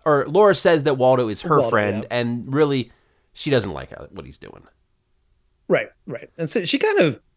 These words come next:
Speaker 2: essentially ends up kicking him out of the car as we come back from the commercial break. He's, she's like,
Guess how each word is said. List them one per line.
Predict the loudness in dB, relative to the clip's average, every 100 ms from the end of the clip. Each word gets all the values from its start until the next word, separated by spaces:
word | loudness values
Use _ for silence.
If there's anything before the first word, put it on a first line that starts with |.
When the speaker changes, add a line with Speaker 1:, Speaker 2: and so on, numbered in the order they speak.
| _ _ _
Speaker 2:
essentially | -2 0 2 0 0
ends | -2
up | -4 -8 -6
kicking | -4 -4 -8
him | -8
out | -8
of | -10
the | -12
car | -10 -10
as | -10 -14
we |
come | -14 -12
back | -12 -12
from | -16 -12
the | -12 -10
commercial | -10 -8 -10 -12
break. | -14 -16 -10
He's, | -8 -6 -8 -10
she's | -8 -4
like, | -6